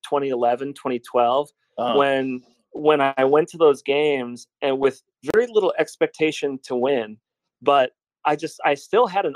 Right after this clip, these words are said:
Speaker 1: awesome time. And all of a sudden, I found myself looking forward to that Pirates series coming up, where I was like, "This is, like, I had a great time when I went to games back when they were losing,"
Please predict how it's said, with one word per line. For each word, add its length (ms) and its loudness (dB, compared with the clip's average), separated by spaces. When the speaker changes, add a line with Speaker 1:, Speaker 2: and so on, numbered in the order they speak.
Speaker 1:
awesome 340 -6
time. 340 -4
And 80 -6
all 100 2
of 80 -4
a 40 -12
sudden, 380 -4
I 60 -14
found 240 -2
myself 380 -4
looking 260 -4
forward 340 4
to 60 -8
that 240 2
Pirates 540 0
series 320 -4
coming 320 -2
up, 180 2
where 140 4
I 40 6
was 140 0
like, 360 2
"This 340 -10
is, 320 0
like, 240 2
I 120 -2
had 200 -2
a 60 2
great 340 2
time 320 0
when 140 0
I 40 2
went 240 0
to 80 -16
games 640 -4
back 260 2
when 180 2
they 100 -2
were 160 0
losing," 480 -2